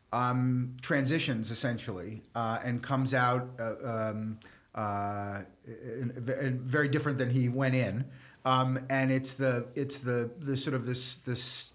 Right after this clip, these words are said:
story of the reemergence into society after the, uh,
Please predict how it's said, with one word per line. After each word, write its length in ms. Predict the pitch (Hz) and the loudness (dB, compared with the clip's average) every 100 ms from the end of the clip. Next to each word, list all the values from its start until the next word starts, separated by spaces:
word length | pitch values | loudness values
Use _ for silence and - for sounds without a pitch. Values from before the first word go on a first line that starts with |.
| _ | _
story 520 | - - 165 165 160 | -6 2 4 6 6
of 140 | 147 123 | 4 2
the 60 | |
reemergence 880 | 127 135 127 127 127 127 101 - - - - - | 4 4 4 4 4 2 -2 -2 -4 -6 -18 -4
into 240 | 151 139 135 | 0 0 0
society 680 | 139 - 127 123 120 117 | 0 2 4 4 4 2
after 220 | 110 - | 0 -2
the, 340 | 104 107 107 107 - - - - | -2 -2 -2 -4 -10 -20 -12 -2
uh, 560 | 113 107 107 104 104 | 0 2 0 0 -2